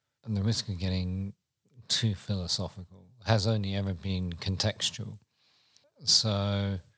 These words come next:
if you're in Afghanistan and you've gone from tribal warfare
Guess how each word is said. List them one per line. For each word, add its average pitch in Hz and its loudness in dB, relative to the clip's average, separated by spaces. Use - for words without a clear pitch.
if - -2
you're 104 2
in 101 2
Afghanistan 107 2
and 104 2
you've 98 -2
gone 95 0
from 92 -2
tribal 95 0
warfare 90 -4